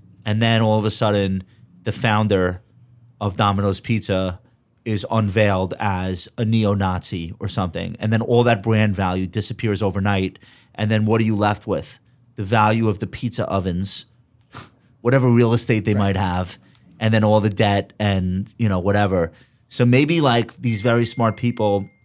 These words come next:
Speaker 1: they're fully aware of these intangibles, but then they've gone the next step and they've said,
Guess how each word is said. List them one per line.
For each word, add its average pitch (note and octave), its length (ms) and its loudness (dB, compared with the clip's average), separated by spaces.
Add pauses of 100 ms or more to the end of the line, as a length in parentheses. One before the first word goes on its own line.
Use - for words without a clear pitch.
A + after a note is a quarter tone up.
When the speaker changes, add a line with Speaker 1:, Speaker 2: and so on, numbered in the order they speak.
(300)
Speaker 1:
they're A#2+ 160 0
fully D#3 640 -2
aware G#2+ 600 2 (440)
of G#2+ 140 -2
these G#2 200 -2
intangibles, A#2 800 -2 (260)
but A2 140 -4
then A2 140 0
they've G#2 240 -2
gone G#2 240 0
the G2 60 2
next G2+ 240 0
step G#2 220 -2
and F#2+ 80 -4
they've F#2+ 140 -2
said, F#2 340 -2